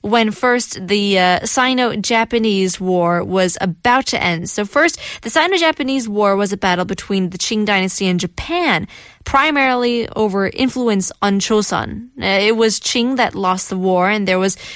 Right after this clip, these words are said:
no more reason to keep political relationships with Qing. And even Yeongimun and Mohwagan also. So the construction for Dongnimun began in eighteen ninety-six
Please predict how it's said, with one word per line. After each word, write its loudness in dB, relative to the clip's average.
no 4
more 2
reason 0
to -6
keep -6
political 0
relationships -2
with -2
Qing. 0
And 2
even -2
Yeongimun 2
and 0
Mohwagan -2
also. 0
So 0
the -2
construction -2
for -2
Dongnimun 0
began -2
in -2
eighteen 0
ninety-six 0